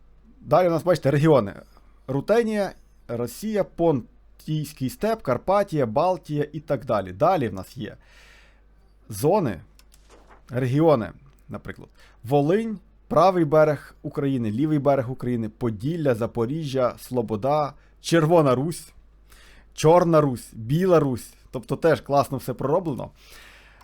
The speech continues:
А, далі у нас йдуть, теж цікавий момент: провінції, тобто це вже, е, області. Будемо називати це області, тобто Львівськ-, Львів, Львівська область. Ну,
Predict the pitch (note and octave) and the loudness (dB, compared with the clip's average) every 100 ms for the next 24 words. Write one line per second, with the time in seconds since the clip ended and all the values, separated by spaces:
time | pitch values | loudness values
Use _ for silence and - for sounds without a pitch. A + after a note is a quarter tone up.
0 | _ B2+ A#2+ A2+ E3 F#3 D3+ - B2 C#3 | _ 2 2 4 4 6 4 0 -2 -2
1 | G#2+ A#2+ D3 A#2 - - _ _ _ _ | -2 -4 -4 -6 -12 -20 _ _ _ _
2 | _ _ _ - C#3+ - C3+ C3+ B2+ C3 | _ _ _ 0 0 -2 -4 -2 0 -2
3 | G#2+ - - D3 C3 G#3+ A3+ A#2+ G#2+ A2+ | -4 -10 -4 -2 0 -4 -4 -6 -6 -8
4 | B2 - D3+ A2 B2+ A#2+ G#2+ - - - | -8 2 2 2 0 0 0 -8 -20 -20
5 | - - _ _ _ - A2 G#2+ _ _ | -20 -20 _ _ _ -8 -6 -8 _ _
6 | G#3 E3+ D3+ D#3+ - G#3+ - - - _ | 2 4 4 0 -2 -12 -12 -20 -20 _
7 | _ _ - D3+ E3 D#3 D#3+ D#3 D#3+ E3 | _ _ -6 -4 -2 0 0 2 -2 0
8 | C#3 C3 D#3 D3 A2 - G2+ - - A#2+ | 0 0 -4 -6 -8 -6 -8 -10 -12 -6
9 | D#3 A3+ - - B2 A#2+ C3 F#3+ A3+ - | -6 -6 -8 -14 -12 -6 -4 -4 -6 -12
10 | _ _ _ - A#2 B2 D#3+ - - C#3 | _ _ _ -12 -8 -6 -8 -8 -2 0
11 | B2+ A2+ A#2+ - - G3 | 2 0 -4 -6 -10 -10